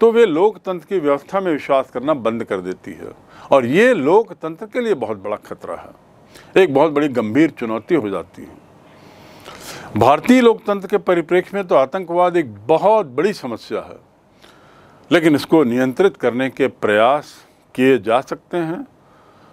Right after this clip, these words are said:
और यदि उनकी बात करें तो पहला प्रयास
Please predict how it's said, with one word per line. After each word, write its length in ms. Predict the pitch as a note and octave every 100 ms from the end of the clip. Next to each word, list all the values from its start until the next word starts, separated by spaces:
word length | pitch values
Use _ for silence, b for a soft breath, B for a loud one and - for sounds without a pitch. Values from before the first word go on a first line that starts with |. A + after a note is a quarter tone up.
| b b -
और 360 | A#2+ A#2+ A#2 A#2+
यदि 160 | A#2+
उनकी 240 | A#2 G#2 A2+
बात 300 | F#2 B2 -
करें 280 | C3+ F#3 G3+
तो 300 | - B2+ A#2 - - _ _
पहला 280 | C#3+ D#3+ G#3+
प्रयास 520 | E3 C#3 C3+ A#2+ -